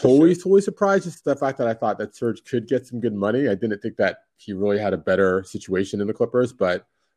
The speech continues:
Speaker 2: you know, maybe he wants to win in the chip or try to. Um, I like Aaron Baines. I don't feel like that's a, I feel like, you know, I feel like that's definitely, he's not defensively, Marc Gasol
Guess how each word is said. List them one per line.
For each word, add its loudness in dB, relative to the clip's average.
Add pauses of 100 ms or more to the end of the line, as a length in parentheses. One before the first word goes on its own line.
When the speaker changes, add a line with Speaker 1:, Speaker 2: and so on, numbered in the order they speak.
(140)
Speaker 2:
you -6
know, -4
maybe -4
he -4
wants -4
to -12
win -4
in -6
the -4
chip -2
or -10
try -2
to. -2 (680)
Um, 2 (360)
I 4
like 4
Aaron 6
Baines. 4
I -2
don't -2
feel 4
like 2
that's 2
a, 2 (100)
I -6
feel -2
like, -2 (240)
you -8
know, -4
I -6
feel -2
like -2
that's -2
definitely, -4 (920)
he's -2
not 0
defensively, 4
Marc 4
Gasol 2